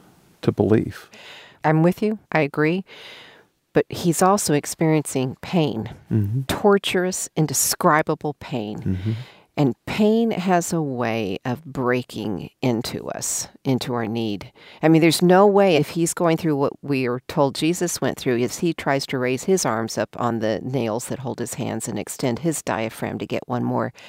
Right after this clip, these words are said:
Speaker 2: breath, and he watches Jesus do that, and we know Jesus suffered.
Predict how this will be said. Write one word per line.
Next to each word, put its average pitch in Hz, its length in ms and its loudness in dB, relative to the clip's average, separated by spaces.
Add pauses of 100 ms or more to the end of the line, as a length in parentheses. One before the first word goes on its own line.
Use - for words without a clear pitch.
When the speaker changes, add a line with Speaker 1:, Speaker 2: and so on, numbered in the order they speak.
(400)
Speaker 2:
breath, 127 380 2
and 123 80 0
he 127 80 2
watches 127 480 0
Jesus 151 500 -2
do 135 280 -4
that, 107 260 -2 (140)
and 123 220 -2
we 143 80 2
know 139 160 4
Jesus 127 420 -4
suffered. 139 440 -2